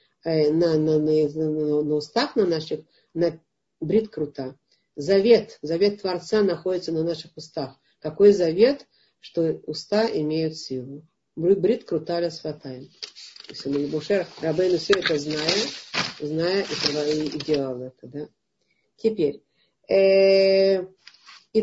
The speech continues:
тут, чтобы понять, что Моше Рабейну делал, то я опять приведу пример, немножко связанный с тем, что я говорила в начале, в начале, по поводу своего ребенка,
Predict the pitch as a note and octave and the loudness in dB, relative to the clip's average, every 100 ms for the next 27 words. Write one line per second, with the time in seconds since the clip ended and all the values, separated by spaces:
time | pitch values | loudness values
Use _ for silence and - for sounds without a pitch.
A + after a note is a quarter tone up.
0 | G#3+ F4 F4+ - _ _ _ _ _ _ | 2 2 2 -6 _ _ _ _ _ _
1 | _ _ _ _ _ _ _ - G#3 G3 | _ _ _ _ _ _ _ -4 -2 2
2 | G#3+ A#3 G#3+ - G3 F3 D#3+ E3 D#3 D#3+ | 4 4 2 -2 0 0 -4 -4 -2 0
3 | C#3+ C3+ D3+ E3+ A3+ B3+ _ _ _ _ | -2 -2 -4 -2 -2 -4 _ _ _ _
4 | F3+ F#3+ G#3 G3+ G#3 F3+ E3+ F#3 F3 D#3 | -2 2 2 2 0 0 -2 -2 -2 2
5 | F3+ G#3 G#3 _ _ - E3 F3 F#3 F#3+ | 2 2 -2 _ _ -8 -2 -2 -2 -6
6 | - E3 D#3+ D#3 - D#3 - D#3 D3 D3+ | -2 -2 0 -4 -4 -6 -4 -4 -2 0
7 | D3+ D3 D3+ D3 D#3 D3+ F3 F#3+ C4 B3 | 0 0 -2 -2 -2 -2 -4 -2 0 4
8 | G#3 - _ - D#3+ D3+ C#3+ - E3 E3 | 2 0 _ -12 -6 -6 -6 -4 -2 6
9 | A#3+ B3 G#3 G3 F#3 F3+ F3 | 6 6 4 4 2 -6 -8